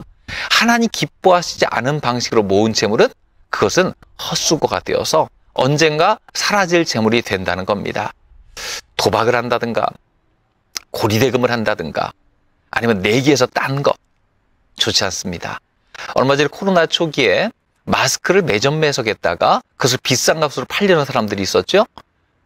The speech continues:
그렇게 돈 모은 것 오래 못 간다는 겁니다. 오히려 나중에 그것 때문에 적발되어가지고요, 큰 곤경을 치르는 사람도 생겼죠. 그런 것은 옳지 않은 일입니다. 하지만 손으로 모은 것은 무엇을 얘기합니까? 땀 흘려서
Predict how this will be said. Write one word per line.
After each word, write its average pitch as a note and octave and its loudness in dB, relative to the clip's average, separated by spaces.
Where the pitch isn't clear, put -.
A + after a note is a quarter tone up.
그렇게 F#3 2
돈 C3+ -2
모은 B2+ 2
것 G3 2
오래 A#2 4
못 G2 0
간다는 C#3 -2
겁니다. G#2+ -2
오히려 C#3+ 4
나중에 B2+ 0
그것 B2 0
때문에 A2 0
적발되어가지고요, G2+ 0
큰 - 2
곤경을 B2+ 2
치르는 C#3 -2
사람도 F#2+ -4
생겼죠. F#2 -2
그런 F#3+ 2
것은 F#3+ 0
옳지 A2+ 2
않은 D3 0
일입니다. F2+ -6
하지만 A3 2
손으로 B3+ 4
모은 B2+ 2
것은 C#3 -2
무엇을 A2+ 2
얘기합니까? G2 0
땀 B3+ 0
흘려서 D#3 2